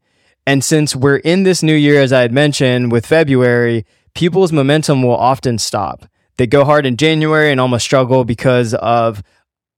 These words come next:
the life that is coming out of this <laughs> in terms of getting into the new year. And so then this is something that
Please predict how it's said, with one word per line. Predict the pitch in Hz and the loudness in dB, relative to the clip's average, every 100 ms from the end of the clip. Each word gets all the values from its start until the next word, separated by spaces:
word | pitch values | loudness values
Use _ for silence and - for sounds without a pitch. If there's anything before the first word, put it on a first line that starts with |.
| _ | _
the | 139 127 | -2 0
life | 117 160 165 - | 2 2 2 2
that | 156 143 | 0 2
is | 135 | 0
coming | 151 147 147 | -2 0 2
out | 139 143 | 2 2
of | 143 | 2
this | 143 143 - - | 2 0 -2 -6
<laughs> | 185 | -2
in | 147 | -2
terms | 131 143 135 127 | 0 -2 0 0
of | 123 - 185 151 | -2 -4 -16 -4
getting | 147 135 131 | -2 0 0
into | 160 165 | 0 0
the | 147 | 0
new | 143 143 | 2 2
year. | 139 139 139 139 | 2 2 0 -2
And | 117 127 | -2 -4
so | 139 127 | 0 0
then | 127 123 | 0 0
this | 139 | -2
is | 147 | -2
something | 147 135 135 127 | -2 -2 -2 0
that | 123 120 | 0 -2